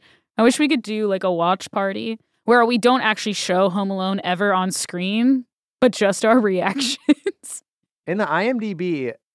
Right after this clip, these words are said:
Speaker 2: I'm on Google. I just Googled Home Alone. In the I M D B, in, literally in the Google preview, it says,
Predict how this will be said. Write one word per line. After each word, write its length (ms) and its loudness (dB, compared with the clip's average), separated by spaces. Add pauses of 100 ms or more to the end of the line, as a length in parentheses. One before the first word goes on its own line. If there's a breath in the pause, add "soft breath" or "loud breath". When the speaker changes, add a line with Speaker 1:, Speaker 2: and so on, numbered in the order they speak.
(200)
Speaker 2:
I'm 160 -6
on 220 -2
Google. 320 0
I 80 -2
just 220 -8
Googled 300 0
Home 260 -6
Alone. 300 -6
In 80 -12
the 100 -12
I 120 -6
M 100 -8
D 120 -8
B, 280 -6 (240)
in, 320 -10
literally 480 -4
in 80 -6
the 60 -8
Google 380 -4
preview, 500 -8
it 100 -12
says, 520 -6